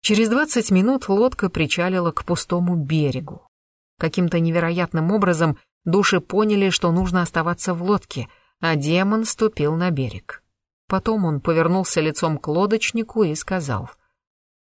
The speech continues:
"Кабальера отправь в Лимб, пусть там ждет свою Донну". "Владыка", прохрипел Ахирон. "А остальных?" "С остальными судья разберется без меня".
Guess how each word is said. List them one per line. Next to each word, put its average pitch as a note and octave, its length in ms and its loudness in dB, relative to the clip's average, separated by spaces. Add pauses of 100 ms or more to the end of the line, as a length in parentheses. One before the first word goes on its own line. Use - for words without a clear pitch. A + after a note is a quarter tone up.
(120)
"Кабальера G3 680 2
отправь G3 400 0
в F#3 80 -4
Лимб, G3 300 0 (380)
пусть - 460 -4
там D#3+ 260 0
ждет D3 280 -2
свою D#3 320 -2
Донну". C3+ 560 -4 (680)
"Владыка", D#3+ 920 2 (280)
прохрипел D3+ 520 0
Ахирон. C#3 460 -2 (600)
"А F#3+ 180 4
остальных?" E3 720 0 (960)
"С - 100 -8
остальными A3 680 2
судья F3+ 440 2
разберется E3 640 2
без E3 200 0
меня". B2+ 340 -4